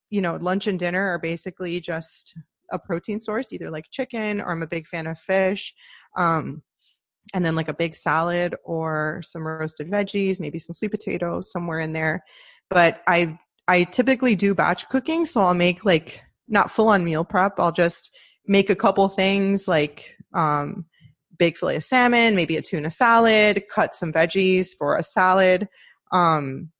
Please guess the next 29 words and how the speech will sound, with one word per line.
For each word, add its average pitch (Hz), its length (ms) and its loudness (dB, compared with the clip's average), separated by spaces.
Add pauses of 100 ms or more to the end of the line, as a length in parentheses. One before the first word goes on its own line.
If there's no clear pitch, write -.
(120)
and 175 100 0
then, 170 140 0
like, 165 120 -4
a 160 40 -4
dressing 190 440 -2
or 294 80 -4
something, 294 520 -4
and 190 100 2
then 175 180 0
maybe 170 300 -2
some 160 240 -4
roasted 165 340 -4
veggies 208 460 -2
and - 240 -12
sweet 175 160 -6
potatoes. 208 400 -6
And, 170 100 -8
like, 170 240 -8
then 175 140 0
I 175 80 2
just, 170 220 -6
like, 151 120 -8
make 143 220 -10
meals 165 300 -16
off - 160 -8
of 156 80 -10
that 170 180 0
based 180 240 0
off 156 160 0